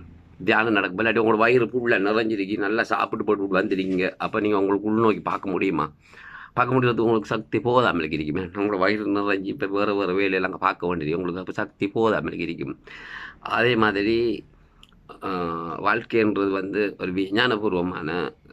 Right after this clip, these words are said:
ஆ, கணித ரீதியான, நடைமுறை சாத்தியமான உண்மைகள் அங்க இருக்கிறதால,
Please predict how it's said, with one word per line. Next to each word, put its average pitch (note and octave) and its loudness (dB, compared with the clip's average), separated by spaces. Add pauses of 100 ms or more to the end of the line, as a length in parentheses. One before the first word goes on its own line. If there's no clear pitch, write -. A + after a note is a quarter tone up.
ஆ, A1 -10
கணித G#2+ 2
ரீதியான, F#2 -2
நடைமுறை G2 -2
சாத்தியமான F#2 -2
உண்மைகள் F#2+ -2
அங்க F2 -4
இருக்கிறதால, F2+ -6